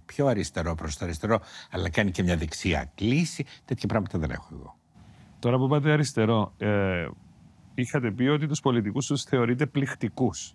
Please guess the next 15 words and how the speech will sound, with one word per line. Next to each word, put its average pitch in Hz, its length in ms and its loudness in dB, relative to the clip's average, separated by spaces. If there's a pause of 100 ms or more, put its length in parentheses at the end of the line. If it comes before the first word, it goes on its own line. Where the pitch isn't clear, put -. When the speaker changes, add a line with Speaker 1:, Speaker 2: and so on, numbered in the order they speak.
Speaker 1:
Πάρα 80 220 -2
πολύ. - 120 -20 (380)
Speaker 2:
Τους 104 160 -4
θεωρείτε 101 340 2
ακόμα 104 280 2
πληκτικούς; 113 640 -4
Speaker 1:
Εξαρτάται. - 640 -6 (760)
Speaker 2:
Η - 100 -8
Speaker 1:
Τώρα 123 280 6
είναι 143 100 4
ξενυχτικοί 151 600 0
όλοι, 69 200 -2
δεν 80 100 -6
τους 80 120 -6
βλέπετε; 113 440 0